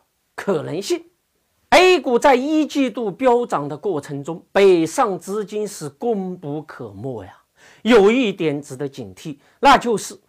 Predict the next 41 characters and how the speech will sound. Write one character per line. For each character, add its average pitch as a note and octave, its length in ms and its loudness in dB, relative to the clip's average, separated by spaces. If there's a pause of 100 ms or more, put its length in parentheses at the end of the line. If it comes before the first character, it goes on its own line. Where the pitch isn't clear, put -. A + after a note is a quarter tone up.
(240)
北 B3+ 420 8
上 B3 380 2
资 C4+ 260 -6
金 C4+ 200 -4
的 B3+ 80 -4
增 C4+ 260 -2
速 A3 300 -6 (220)
由 A#3 440 4 (160)
一 G3 220 -2 (380)
月 A3+ 140 6
份 A#3+ 280 0
的 F#3+ 100 2
百 G#3+ 480 2
分 D4+ 340 -2
之 D4+ 120 -6 (440)
二 C4 320 8
百 G3 240 2
七 B3+ 360 -4
十 - 160 -4
五 G#3 240 -4
点 E3 260 -2
九 B2+ 200 -6
六 B3+ 220 -2 (240)
到 G3+ 280 6
三 G#3 480 0
月 G#3+ 240 -4
份 - 280 -4 (220)
环 G#3+ 580 4
比 F3 380 -6
下 E3 580 0
滑 A#2 400 -6
了 C#3+ 300 -4
百 A3+ 400 2
分 D#4 300 -2
之 D#4+ 200 -8
七 D4+ 460 0
十 A#3+ 180 -8
八 A3+ 320 0
点 G#3 240 -2
五 F#3 160 -8
二。 B3 260 2